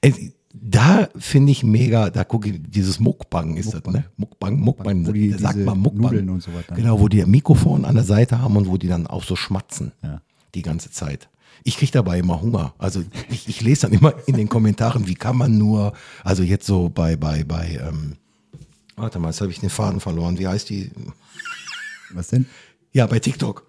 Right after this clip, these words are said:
Speaker 2: Tik-,
Speaker 1: Bei
Speaker 2: ach so.
Speaker 1: TikTok, bei TikTok die Videos, wenn du dir die anguckst, dann steht immer in den Kommentaren, wie kann man nur und ekelhaft, wie die essen
Speaker 2: Ja,
Speaker 1: und so.
Speaker 2: und die
Speaker 1: Dann
Speaker 2: Kinder in der dritten Welt haben nichts.
Speaker 1: Genau,
Speaker 2: Ja, ja.
Speaker 1: aber ich krieg dabei immer Hunger.
Speaker 2: Hm.
Speaker 1: Egal, ob ich gerade gegessen habe oder nicht. Und wenn ich die Nudeln sehe und wenn ich sehe, wie die, also was die da so auftischen.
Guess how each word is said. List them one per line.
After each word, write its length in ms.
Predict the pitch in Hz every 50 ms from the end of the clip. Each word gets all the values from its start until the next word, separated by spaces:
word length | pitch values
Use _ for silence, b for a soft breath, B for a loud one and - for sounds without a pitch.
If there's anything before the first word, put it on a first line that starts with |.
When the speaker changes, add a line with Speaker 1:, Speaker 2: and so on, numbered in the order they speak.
| _ _ _
Speaker 2:
Tik-, 140 | 139 -
Speaker 1:
Bei 60 | 110 107
Speaker 2:
ach 40 |
so. 100 | 104 127
Speaker 1:
TikTok, 260 | 120 - - - 123 101
bei 120 | 120 117
TikTok 400 | 120 - 143 - - 123 - -
die 160 | - 110 98
Videos, 400 | 110 127 123 101 104 104 95 101
wenn 100 | 110 107
du 100 | 98 107
dir 160 | 95 98 101
die 140 | 95 101 104
anguckst, 420 | 95 107 113 117 - 104 - - -
dann 140 | 92 87 87
steht 260 | - - 110 104 90
immer 140 | 104 98 92
in 40 | 92 92
den 60 | 87
Kommentaren, 480 | - 101 95 92 - - 101 101 104 90
wie 60 | 90
kann 200 | - - 107 104
man 180 | 104 98 98 98
nur 120 | 98 92 82
und 160 | 92 90 -
ekelhaft, 440 | 104 113 - - 101 101 98 90 92
wie 60 | 87
die 140 | 80 78 -
essen 180 | 110 - -
Speaker 2:
Ja, 40 | -
Speaker 1:
und 80 | 90 87
so. 60 | 98
Speaker 2:
und 40 | 101
die 60 | 98
Speaker 1:
Dann 80 | 104 101
Speaker 2:
Kinder 160 | 123 120 117
in 60 | 110
der 80 | 104 101
dritten 220 | 104 104 101 95
Welt 200 | 92 98 95 95
haben 180 | 95 95 98 95
nichts. 220 | 95 95 92 -
Speaker 1:
Genau, 540 | 127 127 117 117 113 110 107 101 92 87 76
Speaker 2:
Ja, 60 | 78 76
ja. 40 |
Speaker 1:
aber 220 | - 104 101 104 -
ich 140 | 123 127 -
krieg 140 | - - -
dabei 220 | 139 127 110 107 98
immer 140 | 95 95
Hunger. 300 | 101 123 135 101 78 71 - _ _ -
Speaker 2:
Hm. 220 | 95 90 82 73 80
Speaker 1:
Egal, 280 | - - 95 113 135
ob 80 | 139 117
ich 80 | 101 -
gerade 200 | - 117 110 -
gegessen 280 | - 110 123 - 127
habe 60 | 117
oder 80 | 104 110
nicht. 200 | 123 - - -
Und 120 | 98 95
wenn 100 | 95 104
ich 100 | 113 -
die 120 | - 101 92
Nudeln 400 | 98 107 127 151 123 101 92 90
sehe 260 | 80 95 90 90 73
und 100 | 90 87
wenn 120 | 92 92
ich 140 | 90 90 92
sehe, 320 | 92 104 110 104 101 92 82
wie 120 | 92 90
die, 240 | - 92 92 90 82 69 57 - _ _
also 240 | - 98 80 87 78
was 100 | 101 -
die 120 | - 120
da 160 | - 80 80
so 100 | - -
auftischen. 560 | - - - - - - - - - 101 127